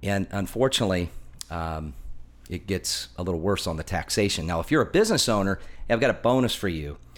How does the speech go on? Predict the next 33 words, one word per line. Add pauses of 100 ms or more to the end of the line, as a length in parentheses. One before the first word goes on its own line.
(420)
uh,
especially
for
those
of
you
that
make
a
hundred
thousand
or
more. (380)
We've
been
getting
some
amazing
results
on
how
to
get
taxation (480)
savings
annually (500)
from
changing
the
way
you
go
about